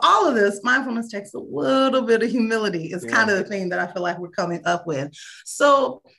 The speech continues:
Speaker 1: I think one, from the standpoint of, like, a supervisor or a leader,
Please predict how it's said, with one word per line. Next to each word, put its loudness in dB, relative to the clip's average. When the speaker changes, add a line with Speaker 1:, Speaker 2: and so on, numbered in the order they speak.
Speaker 1:
I 0
think 2
one, -2
from -4
the -6
standpoint -6
of, -10
like, -8
a -8
supervisor -8
or -6
a -6
leader, -4